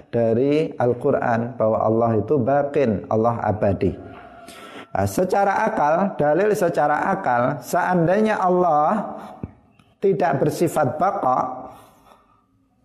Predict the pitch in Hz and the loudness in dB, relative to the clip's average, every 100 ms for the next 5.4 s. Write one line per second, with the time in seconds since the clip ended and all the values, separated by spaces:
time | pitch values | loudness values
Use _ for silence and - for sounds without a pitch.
0 | _ 175 180 233 202 185 185 190 208 233 | _ -2 0 2 2 2 2 2 0 0
1 | 175 151 143 151 139 143 135 117 101 117 | 0 2 0 0 0 0 0 0 -2 -4
2 | - - - - 131 135 135 143 139 135 | -12 -20 -10 -2 0 2 2 2 2 2
3 | 151 147 143 127 131 131 131 127 131 131 | 0 0 0 2 2 2 2 2 2 2
4 | 143 135 139 131 127 127 127 135 123 139 | 0 0 0 0 0 0 0 0 0 2
5 | 131 131 - | 0 0 -8